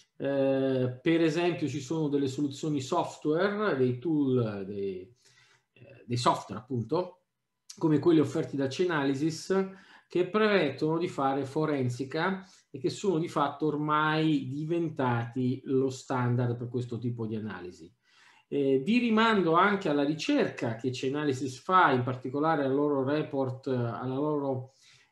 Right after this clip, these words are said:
i loro report periodici, che io trovo di straordinario interesse.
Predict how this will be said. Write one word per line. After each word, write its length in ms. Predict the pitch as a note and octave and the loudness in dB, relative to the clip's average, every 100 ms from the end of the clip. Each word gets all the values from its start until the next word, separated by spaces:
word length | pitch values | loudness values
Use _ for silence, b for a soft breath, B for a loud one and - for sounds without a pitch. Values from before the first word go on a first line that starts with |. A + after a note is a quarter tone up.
| - | -6
i 80 | C3+ | 0
loro 220 | D#3 D3+ | 2 4
report 360 | D#3+ D#3+ D3 | 2 0 -6
periodici, 600 | - F3+ F3 D#3 D3+ D3+ | -2 2 4 4 2 -2
che 100 | F3 | 0
io 200 | F3 F3 D#3+ | 4 4 2
trovo 360 | D#3 D3+ D3 | 2 2 2
di 100 | C#3+ | -2
straordinario 720 | B2+ - D3 C#3 C3+ C3+ C3 | -4 -4 -2 -2 -2 -2 0
interesse. 760 | C3+ B2 C3+ A#2 - - G#2+ | -2 -2 -2 -2 -6 -10 -10